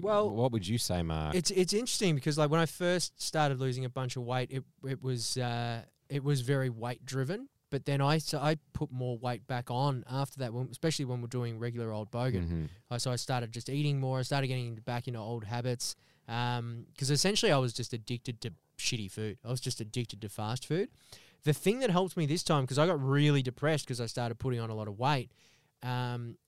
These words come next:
Speaker 1: and I was, you know, writing lots of notes to myself, just going like, "You need to lose weight, you need to lose weight, you need to lose weight." And none of that really worked, 'cause you can tell yourself that, but that's not enough motivation. What really helped for me was setting a goal that seemed impossible,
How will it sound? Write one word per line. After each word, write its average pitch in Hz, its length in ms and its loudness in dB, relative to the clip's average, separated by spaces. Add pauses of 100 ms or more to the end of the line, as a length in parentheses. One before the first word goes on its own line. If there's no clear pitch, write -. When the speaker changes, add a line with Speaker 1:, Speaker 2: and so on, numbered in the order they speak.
Speaker 1:
and 135 160 0
I 131 140 2
was, 127 360 -2
you 131 60 -2
know, 127 120 0
writing 131 380 2
lots 123 200 -2
of 123 60 -4
notes 127 300 -2
to - 80 -6
myself, 127 360 0
just 120 140 -8
going 113 200 -6
like, 110 120 -8
"You 110 120 -6
need 120 200 -4
to 120 80 -10
lose 107 240 -10
weight, 135 240 -2
you 123 60 -6
need 117 220 -6
to 120 100 -8
lose 107 220 -10
weight, 127 240 -4
you 123 60 -8
need 117 200 -8
to 120 100 -8
lose 107 240 -10
weight." 139 280 -4 (360)
And 131 160 0
none 151 160 6
of 220 140 2
that 165 200 2
really 131 360 0
worked, 143 420 0
'cause 131 120 -2
you 131 60 -4
can 135 140 -2
tell 185 220 2
yourself 143 360 0
that, 120 300 -6
but 135 260 -6
that's 131 240 -4
not 131 140 0
enough 123 280 -4
motivation. 123 600 -4 (420)
What 139 140 0
really 156 460 6
helped 139 260 0
for - 160 -8
me 135 280 0
was 120 200 -4
setting 143 300 0
a 123 80 0
goal 131 460 0
that 151 120 -8
seemed 135 320 -2
impossible, 117 760 -6